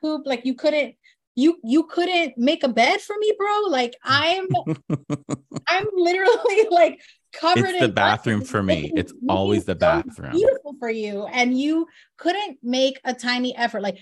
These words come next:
Speaker 1: not only did you no longer take us out to do something fun, right? But now you brought us inside and then your inside sucks. Thanks.
Speaker 2: Oh,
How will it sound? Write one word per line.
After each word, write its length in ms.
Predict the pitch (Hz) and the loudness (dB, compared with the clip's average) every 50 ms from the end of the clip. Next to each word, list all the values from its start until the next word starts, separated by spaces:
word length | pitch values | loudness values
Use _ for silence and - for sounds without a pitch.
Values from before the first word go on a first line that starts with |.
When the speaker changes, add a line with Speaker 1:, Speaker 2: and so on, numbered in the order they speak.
| _ - | _ -2
Speaker 1:
not 240 | 262 320 349 392 | 2 2 4 4
only 180 | 392 392 392 392 | 4 4 4 2
did 180 | 339 349 311 285 | 2 0 0 0
you 140 | 311 302 277 262 240 220 | 0 0 0 -2 -2 -2
no 320 | 226 233 240 262 269 285 | -4 -2 0 0 0 0
longer 320 | 302 311 311 302 294 302 | 0 0 -2 -2 -4 -6
take 240 | 277 285 294 277 262 | -6 -6 -8 -4 -4
us 300 | 262 254 254 - - _ _ _ - | -4 -4 -4 -6 -14 _ _ _ -6
out 280 | 226 233 247 226 214 | -4 -4 -4 -4 -6
to 100 | - 240 | -8 -8
do 160 | 214 233 240 | -6 -6 -6
something 380 | 226 - 233 214 208 214 208 196 | -6 -6 -6 -6 -4 -4 -6 -2
fun, 560 | - 285 277 233 202 180 165 165 170 180 185 - _ _ _ _ _ _ _ | 0 2 2 2 2 0 -2 -6 -8 -12 -14 -18 _ _ _ _ _ _ _
right? 220 | 214 214 226 220 220 | 0 2 2 0 0
But 100 | - 226 | -4 -2
now 200 | 233 240 240 240 | 0 0 0 0
you 160 | 247 262 254 | 0 -2 0
brought 220 | 226 262 262 254 254 | 0 0 0 0 0
us 120 | 240 247 | -4 -4
inside 560 | 240 226 220 - 285 269 247 233 226 214 208 | -6 -6 -4 -2 -2 0 0 2 0 0 -2
and 180 | 190 214 208 214 | -4 -6 -8 -6
then 140 | 214 214 208 | -6 -6 -8
your 100 | 202 - | -8 -8
inside 460 | 233 226 226 226 226 202 196 185 190 | -6 -6 -4 -2 -2 -2 -2 -4 -6
sucks. 540 | - 190 160 131 - _ _ - - - _ _ - | -6 -8 -8 -8 -12 _ _ -20 -20 -20 _ _ -10
Thanks. 240 | 214 190 156 - | -10 -8 -6 -4
Speaker 2:
Oh, 240 | 95 95 87 85 - | -2 -2 -2 -2 -4